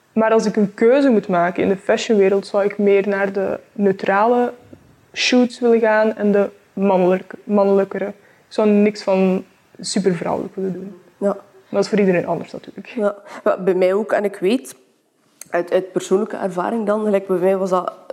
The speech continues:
Speaker 2: roepen, tieren, schoppen, slaan. Eh,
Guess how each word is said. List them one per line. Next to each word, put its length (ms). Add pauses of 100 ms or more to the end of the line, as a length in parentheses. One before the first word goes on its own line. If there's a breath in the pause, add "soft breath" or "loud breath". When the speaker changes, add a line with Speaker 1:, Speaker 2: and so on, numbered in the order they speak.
(120)
Speaker 2:
roepen, 480
tieren, 540
schoppen, 460
slaan. 440 (420 loud breath)
Eh, 440